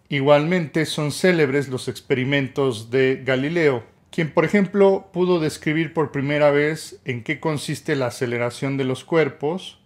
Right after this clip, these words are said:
calculando la constante de la gravedad en la Tierra y haciendo el célebre experimento de dejar caer dos cuerpos de distintos pesos al mismo tiempo y observando que tocaban la Tierra justo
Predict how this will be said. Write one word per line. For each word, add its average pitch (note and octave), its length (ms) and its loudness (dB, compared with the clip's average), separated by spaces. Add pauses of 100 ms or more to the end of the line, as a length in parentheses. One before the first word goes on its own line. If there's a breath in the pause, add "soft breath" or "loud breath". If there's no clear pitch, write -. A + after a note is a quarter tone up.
(120)
calculando C#3+ 680 4
la B2+ 260 2
constante C3+ 600 -2
de B2 80 2
la A#2 140 -2
gravedad B2 500 0
en B2 100 -2
la A#2+ 160 -4
Tierra D3+ 540 0 (200)
y D3+ 120 0
haciendo F#3+ 580 4
el D3 160 2
célebre E3+ 400 2
experimento E3 840 -2
de D3+ 260 -2
dejar D3 440 2
caer C#3+ 580 4
dos C#3+ 300 -2
cuerpos D3+ 920 0 (180)
de C3+ 140 0
distintos B2+ 640 -6
pesos D3+ 560 0
al B2 180 -6
mismo C3+ 380 -4
tiempo F3 600 -2
y D#3 100 -2
observando E3 680 0
que D3+ 100 -6
tocaban C#3 500 0
la A#2+ 200 -6
Tierra C3 560 -2
justo E3+ 760 -2